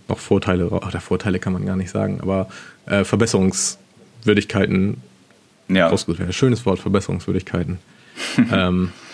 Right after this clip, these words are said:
Speaker 1: papp, papp, da hast du's, Duden, kriegst du jetzt einfach so. Ähm, <laughs> ich meine, das hast du ja immer, wenn, weiß ich nicht, wenn, wenn, wenn's Proteste in den U S A sind, die einfach nochmal so ein bisschen auf Rassismus aufmerksam machen oder halt eben,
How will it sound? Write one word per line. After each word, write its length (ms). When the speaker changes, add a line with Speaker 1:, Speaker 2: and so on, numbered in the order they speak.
Speaker 1:
papp, 140
papp, 260
da 300
hast 160
du's, 140
Duden, 420
kriegst 240
du 40
jetzt 140
einfach 240
so. 240
Ähm, 480
<laughs> 800
ich 80
meine, 200
das 120
hast 140
du 60
ja 40
immer, 240
wenn, 400
weiß 200
ich 40
nicht, 160
wenn, 280
wenn, 180
wenn's 340
Proteste 420
in 60
den 260
U 100
S 120
A 220
sind, 360
die 160
einfach 320
nochmal 220
so 60
ein 40
bisschen 240
auf 140
Rassismus 360
aufmerksam 380
machen 320
oder 280
halt 140
eben, 460